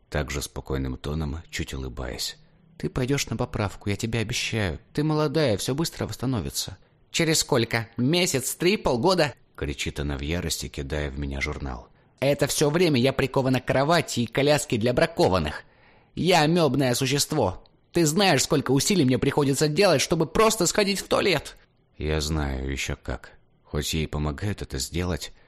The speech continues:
но я вижу, как сильно задевает молодую девушку то, что она не может это сделать самостоятельно. "Алис, ты должна думать о хорошем.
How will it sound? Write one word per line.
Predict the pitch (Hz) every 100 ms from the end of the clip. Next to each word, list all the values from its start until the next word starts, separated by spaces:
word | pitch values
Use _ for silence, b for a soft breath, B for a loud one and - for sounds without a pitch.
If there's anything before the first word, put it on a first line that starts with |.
| b b b b
но | - -
я | 62
вижу, | 69 80 -
как | - -
сильно | - 73 71
задевает | 64 62 64 65 65 64
молодую | 65 65 62
девушку | 60 62 55 - 117
то, | -
что | - - -
она | 65
не | 67
может | 65 67 67 -
это | 67
сделать | 64 69 69 -
самостоятельно. | 60 - 67 65 60 58 58 - b b b _ _ _
"Алис, | 107 104 90 78
ты | - 113
должна | 110 113 107 107
думать | 104 117 107
о | 110
хорошем. | 113 107 90 - 71